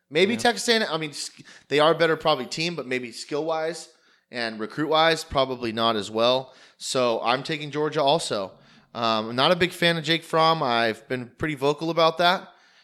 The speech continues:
Speaker 1: Uh, I just think he's a regular dude. Don't think he's that great. But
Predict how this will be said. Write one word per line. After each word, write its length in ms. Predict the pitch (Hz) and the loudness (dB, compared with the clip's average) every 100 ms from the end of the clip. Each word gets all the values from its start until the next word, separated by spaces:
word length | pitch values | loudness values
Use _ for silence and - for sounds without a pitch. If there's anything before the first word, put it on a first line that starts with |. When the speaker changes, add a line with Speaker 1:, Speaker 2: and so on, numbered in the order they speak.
| _ _ | _ _
Speaker 1:
Uh, 420 | 117 117 113 104 | -4 -2 0 -2
I 80 | 101 | -6
just 140 | 113 120 | -8 -10
think 120 | 127 | -12
he's 100 | 120 | -10
a 40 | 98 | -4
regular 280 | 113 127 | 0 0
dude. 480 | 120 123 139 185 185 - _ _ _ | 2 2 2 2 -6 -16 _ _ _
Don't 160 | 123 127 | -10 -8
think 120 | 131 | -10
he's 140 | 117 | -6
that 180 | 127 110 | -4 -4
great. 320 | 123 143 175 - _ _ _ _ _ | -2 -2 -2 -10 _ _ _ _ _
But 400 | 147 160 220 - | 2 2 2 -4